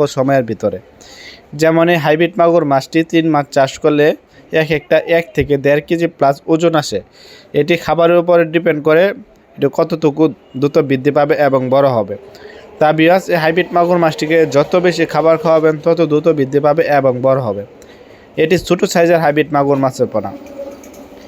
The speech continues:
এটি দুই থেকে আড়াই ইঞ্চি সাইজের হাইব্রিড মাগুর মাছের পোনা। যারা ছোট বড় যে কোনো সাইজের পোনা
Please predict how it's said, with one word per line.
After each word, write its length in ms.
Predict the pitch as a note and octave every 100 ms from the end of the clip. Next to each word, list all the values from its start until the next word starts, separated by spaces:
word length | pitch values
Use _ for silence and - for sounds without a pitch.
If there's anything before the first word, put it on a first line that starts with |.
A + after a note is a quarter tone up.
| - - D3
এটি 160 | D3 F3+ D3 B2+
দুই 120 | E3+ E3+
থেকে 200 | E3+ D#3 E3+ D#3+
আড়াই 180 | E3 E3
ইঞ্চি 160 | D3 D3+
সাইজের 240 | D#3 D3+ D#3+
হাইব্রিড 260 | C#3+ C#3 C#3
মাগুর 220 | C3+ D3 D3
মাছের 240 | C#3+ C#3 C3
পোনা। 180 | C3+ D3+ D3
যারা 160 | C3+ C3+ -
ছোট 160 | D3 C#3+ D#3
বড় 160 | D3+ D3+ B2
যে 80 | C3+ C3
কোনো 180 | D#3 C#3+
সাইজের 260 | C#3 C#3 C#3
পোনা 160 | C#3+